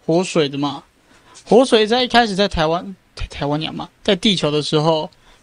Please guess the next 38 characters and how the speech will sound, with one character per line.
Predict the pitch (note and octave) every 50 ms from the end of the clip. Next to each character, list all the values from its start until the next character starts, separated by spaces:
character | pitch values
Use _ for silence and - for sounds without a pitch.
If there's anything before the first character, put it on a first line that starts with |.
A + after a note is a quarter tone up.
| _
它 | - G3 F3+
是 | F3 - G#3+ G3 F3
那 | F3 F#3
种 | E3+ E3+ E3 D3+ D3+ - A3+ - _ - - - - - -
比 | - G#3
较 | A#3+
容 | B3 G#3 G#3
易 | A3 G#3
创 | F#3 - B3+ A3+ F#3
造 | F3 G#3+ F3+ E3 E3
生 | - - - F#3+ F3+ F#3+
物， | F#3+ F3+ F3 F3+
就 | - - F3+
是 | E3+
它 | F3+ F3+ E3+
的 | E3 D#3 - F3 - - _ - _ _
丰-， | - A3 A3+ G#3 F#3+ F3+
极-， | - - G3+ F#3+ G#3+ A#3 A3 -
极 | - - G3 G3
有 | G3+ G3 F#3 F3+ E3+ D#3+ D3+ D#3 F3 - _ _ _ _
活 | - - F3+ E3+ E3+
性， | D#3+ - - G#3 E3+ E3+ - _ _ _ _ _ _ _ _ _ _ _
那 | _ G#3
个 | F3+ E3+ E3+ D#3+ D#3+ D#3 D#3+ D#3 - - - F3 - - - - - - _
具 | - - G#3+
有 | F#3+ E3+ D#3+ D3+
很 | - - D#3+ D#3+
大 | F3 F#3 F3
量 | F3 E3+ D#3+ D#3
丰 | - - F3 F3 F3
富 | - G3+ F3+
的 | D#3+ D#3
矿 | - - E3+ E3+
物 | E3+ E3+
质 | E3 - - F3+ E3
啊、 | C#3 D3+ D3+ D3+ D3+ D3+ D3+ D#3 G3 - -
营 | G#3 E3+ F3 F#3 F#3
养 | F3+ D#3+ -